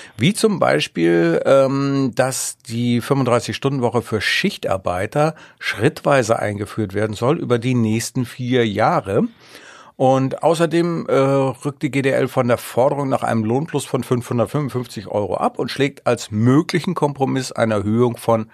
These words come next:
vierhundertzwanzig Euro in zwei Schritten vor, so wie das ja schon mit anderen Tarifparteien auf der Schiene verhandelt wurde.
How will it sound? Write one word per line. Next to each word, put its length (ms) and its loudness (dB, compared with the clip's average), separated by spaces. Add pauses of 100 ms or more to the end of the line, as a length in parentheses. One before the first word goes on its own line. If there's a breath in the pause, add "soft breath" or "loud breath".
(300 soft breath)
vierhundertzwanzig 1080 -4
Euro 320 -2
in 120 -6
zwei 380 -4
Schritten 340 -4
vor, 340 2 (520 loud breath)
so 200 0
wie 60 2
das 200 2
ja 100 2
schon 220 -2
mit 180 -6
anderen 380 -2
Tarifparteien 880 -4
auf 160 -10
der 120 -10
Schiene 300 -8
verhandelt 520 -2
wurde. 200 -6